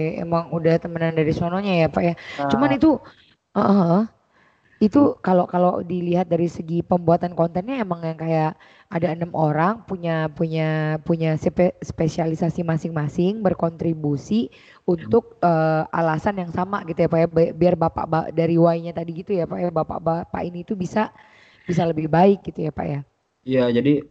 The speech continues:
Speaker 2: <clears throat> memang kalau saya pikir ya, ngebangun perusahaan kan tuh biasanya sama juga kayak kita mau menikah ya.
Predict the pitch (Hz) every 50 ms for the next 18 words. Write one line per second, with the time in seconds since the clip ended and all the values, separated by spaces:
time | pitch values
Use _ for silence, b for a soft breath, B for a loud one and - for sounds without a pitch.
0 | _ - 131 135 123 120 - - _ _ _ - 117 117 123 139 143 151 147 143
1 | 139 - _ - 120 113 113 117 113 113 - 110 110 110 - 101 104 156 143 135
2 | 123 120 117 113 113 110 110 107 107 113 113 113 113 - - 110 113 113 - 127
3 | 131 143 156 160 160 160 160 151 123 117 117 117 110 120 143 160 160 160 156 -
4 | 127 117 117 113 113 113 117 120 113 - 113 113 110 104 101 101 - - - 127
5 | 127 127 127 120 123 123 120 110 113 117 123 123 120 104